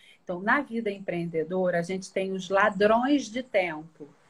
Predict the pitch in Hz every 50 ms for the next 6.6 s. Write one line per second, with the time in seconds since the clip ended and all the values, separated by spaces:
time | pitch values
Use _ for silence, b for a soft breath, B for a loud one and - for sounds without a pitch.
0 | _ _ _ _ - - - 220 220 233 226 226 233 - - 269 277 311 320 269
1 | 269 240 226 - 220 220 220 220 - 214 208 202 202 - - 202 202 - 220 226
2 | 233 233 226 226 208 - 190 175 175 170 170 - 170 165 165 170 165 165 - -
3 | - 220 196 180 180 175 - 196 196 196 185 175 170 165 165 170 - - 208 233
4 | 240 247 - - - - 226 226 233 226 - 208 202 202 196 - - 208 208 208
5 | _ - 214 208 202 202 196 190 196 - - 196 185 - b b b b b b
6 | b b - 220 220 226 220 226 226 - - -